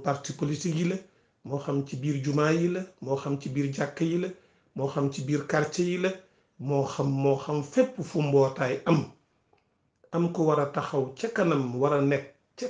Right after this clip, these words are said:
kanam di doxal melo ya nga war a mel, qualité ya nga war a ràngool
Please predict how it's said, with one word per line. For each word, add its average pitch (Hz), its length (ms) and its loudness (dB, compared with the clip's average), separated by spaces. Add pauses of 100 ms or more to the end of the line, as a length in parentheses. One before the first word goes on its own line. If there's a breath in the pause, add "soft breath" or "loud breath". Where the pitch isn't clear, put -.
kanam 165 380 0
di 151 120 -2
doxal 202 360 6 (960)
melo 151 280 0
ya 147 200 2
nga 170 140 0
war 147 180 0
a 139 60 2
mel, 135 300 0 (140)
qualité 143 460 -2
ya 165 120 4
nga 185 140 2
war 160 180 4
a 156 80 4
ràngool 143 580 4